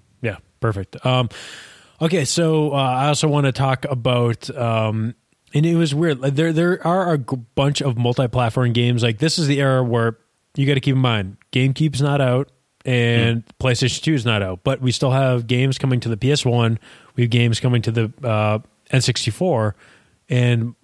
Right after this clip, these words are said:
Speaker 1: I mean, if we're bringing them to that, we might as well just port it up to the Dreamcast as well because we have a little bit more room. And, you know, this console was relatively easy to, to program for, like we talked about a couple
Speaker 2: Mm-hmm.
Speaker 1: times. But, um, we ended up getting a lot of,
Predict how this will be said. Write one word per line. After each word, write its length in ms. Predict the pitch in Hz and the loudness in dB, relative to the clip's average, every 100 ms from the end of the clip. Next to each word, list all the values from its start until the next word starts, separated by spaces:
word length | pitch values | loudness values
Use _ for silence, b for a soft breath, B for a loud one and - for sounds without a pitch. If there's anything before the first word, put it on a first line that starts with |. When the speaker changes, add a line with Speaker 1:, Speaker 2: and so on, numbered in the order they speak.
| _ | _
Speaker 1:
I 80 | 131 | 0
mean, 140 | 131 | 2
if 80 | 127 | 2
we're 80 | 135 | 0
bringing 220 | 147 170 | 0 0
them 100 | 139 | -2
to 120 | - | 0
that, 180 | 131 143 | 0 0
we 80 | 123 | 0
might 180 | 120 131 | 2 2
as 140 | 110 | 2
well 240 | 120 117 110 | 0 0 0
just 260 | 117 - | -2 -4
port 240 | - 120 113 | -2 0 0
it 40 | |
up 180 | 113 - | -2 -4
to 120 | - | -4
the 200 | 113 104 | -2 -2
Dreamcast 500 | 98 120 113 113 101 | 0 -2 0 -2 -2
as 80 | 101 | -4
well 280 | 110 123 107 | -2 0 0
because 340 | 107 110 104 | 0 0 0
we 80 | 107 | 0
have 120 | 107 | 0
a 20 | 107 | 0
little 140 | 117 | -2
bit 100 | 120 | 0
more 160 | 113 110 | -2 0
room. 380 | 156 180 170 | 0 0 0
And, 200 | 131 113 - B B B - | 0 0 -4 B B B -2
you 80 | 127 | 0
know, 100 | 127 | 2
this 180 | 139 | 0
console 400 | - 151 147 151 | 0 0 2 0
was 240 | 120 135 127 | 2 2 2
relatively 500 | 123 131 135 139 135 | 2 0 0 0 0
easy 320 | 139 143 143 | 2 2 2
to, 280 | 135 131 127 - | 2 0 -2 -6
to 100 | 120 | -6
program 400 | - 156 147 113 | -2 0 0 -2
for, 180 | - 117 | -2 -2
like 180 | 110 107 | -2 -4
we 80 | |
talked 240 | 107 120 110 | -4 -4 -2
about 140 | 117 | -2
a 80 | 107 | 0
couple 220 | 156 - | 0 2
Speaker 2:
Mm-hmm. 80 | 120 | 0
Speaker 1:
times. 260 | 113 113 95 | 0 0 0
But, 220 | 123 - B B B - | 0 0 B B B -4
um, 340 | 113 117 123 151 | -2 0 -2 -2
we 120 | 147 | 0
ended 140 | 165 | 2
up 100 | 160 | 0
getting 280 | 135 143 139 | 0 0 0
a 100 | 131 | 0
lot 400 | 123 127 139 151 | 0 0 0 -2
of, 500 | 127 123 120 120 110 | -2 0 0 0 -4